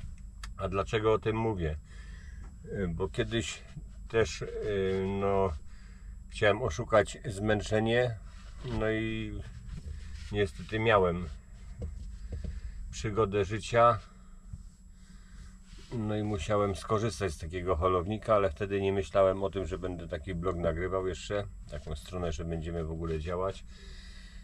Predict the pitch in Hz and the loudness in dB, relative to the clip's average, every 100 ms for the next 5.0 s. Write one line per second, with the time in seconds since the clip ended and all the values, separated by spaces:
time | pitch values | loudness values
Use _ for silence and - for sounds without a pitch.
0 | - - 110 113 110 113 110 117 - 110 | -10 -6 0 0 2 2 2 0 -2 6
1 | 117 107 87 92 95 - 98 92 - - | 8 8 6 0 -2 -2 0 0 -2 -10
2 | - 104 101 101 98 101 92 - 107 98 | -8 -2 2 4 6 4 2 4 4 4
3 | 85 90 85 71 - - - - 85 92 | 2 -2 -4 -4 -10 -14 -14 -8 4 6
4 | 92 85 90 85 82 95 - 110 - - | 8 6 2 0 0 0 4 4 4 -10